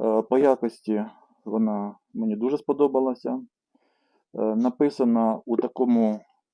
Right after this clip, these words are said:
мінімалістично-інтровертному стилі. Ви не знайдете тут заплутаного сюжету чи сцен з вісімнадцяти плюс. Цю книгу треба читати, якщо ви просто хочете розслабитись.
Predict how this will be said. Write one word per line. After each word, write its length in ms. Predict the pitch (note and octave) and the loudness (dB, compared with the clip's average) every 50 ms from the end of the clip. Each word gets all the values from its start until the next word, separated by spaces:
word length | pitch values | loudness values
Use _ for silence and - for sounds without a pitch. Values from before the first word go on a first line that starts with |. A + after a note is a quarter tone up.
| _ _ - | _ _ -6
мінімалістично-інтровертному 2000 | B2+ C3 C3+ C#3 D3 D3+ C#3+ C#3+ D3 C#3+ C#3+ C#3 - - D#3 D#3 - - - - C#3 C#3 C#3 C3 - C#3 C3+ B2 - B2 C3 B2+ C3 B2+ B2+ - B2 B2+ B2+ B2 | -4 -2 0 0 0 -2 0 0 0 0 0 -2 0 -2 -2 -2 -2 -6 -10 -4 -2 -2 -2 -2 -2 -2 -4 -2 0 0 2 2 2 2 0 0 0 0 0 0
стилі. 520 | - - - A#2+ A2 G#2 F#2 F#2+ F#2 F#2 A2 _ _ - - _ _ _ _ | -2 -4 -2 0 0 0 0 -2 -6 -8 -10 _ _ -20 -20 _ _ _ _
Ви 120 | A#2+ C#3 D3+ | 0 0 2
не 140 | D#3+ D3 C#3 | 2 0 -2
знайдете 560 | C#3+ D3 D3 C#3+ C3+ C3 D3+ D#3 D3 C#3 B2+ | -2 -2 -2 -2 -2 -2 -2 0 0 -2 -2
тут 260 | - - C3 A#2+ A2 | -2 -2 -4 -4 -4
заплутаного 760 | G#2 A#2+ A2+ - - B2 C3 B2 - B2+ A#2+ A#2+ A2 G#2+ G2+ | -4 -6 -6 -4 -4 -4 -4 -4 -2 -2 -2 0 0 -2 -4
сюжету 640 | - - A2 G2 G#2+ B2 B2+ C3+ C3 - G#2+ G#2 | -6 -8 -8 -6 -4 -4 -4 -4 -4 -4 -6 -6
чи 240 | - - - G#2 G#2 | -6 -6 -6 -6 -6
сцен 380 | - - - - B2 A#2+ A#2 G2+ | -6 -8 -4 -2 -2 -2 -2 -2
з 40 | |
вісімнадцяти 640 | G2 G#2+ G#2+ - - G#2 G#2+ G#2+ G#2 - _ - G#2+ | -4 -6 -6 -4 -4 -4 -4 -4 -6 -8 _ -10 -10
плюс. 480 | G2+ - G#2+ A#2 B2 B2+ B2 - - - _ _ _ _ _ _ _ _ | -8 -6 -4 -4 -4 -4 -6 -8 -14 -20 _ _ _ _ _ _ _ _
Цю 180 | - - G3+ | -6 -6 -6
книгу 360 | F#3+ F#3 F#3 F3 D#3 C#3 C#3+ C#3 | -4 -2 -2 -2 0 -2 -2 -4
треба 380 | - C3 C3+ B2+ A#2 A2 A#2 | -2 0 0 0 2 0 -2
читати, 760 | A2+ - B2+ A#2 - C3 C3+ D3 D3 - - A#2 A2+ A2 G#2 A2+ | -2 -4 -8 -6 -4 -2 -2 -2 -2 -4 -2 0 0 0 0 0
якщо 340 | A2 A2+ A2 - - C#3 C3 | -2 -4 -4 -4 -4 -2 0
ви 120 | B2 A#2+ | 0 0
просто 440 | A2+ - - C#3+ D3+ D3+ - - D3 | -2 -2 0 0 0 0 -2 -6 -8
хочете 540 | C3+ - - A2 A2 A2+ - - - - G#2 | -8 -8 -4 -4 -4 -4 -4 -6 -6 -4 -2
розслабитись. 880 | G2+ G#2+ G2+ - - G2+ F#2+ F#2 - - - _ - _ - - - _ | -2 -2 -4 -4 -6 -4 -4 -4 -6 -10 -18 _ -20 _ -20 -20 -20 _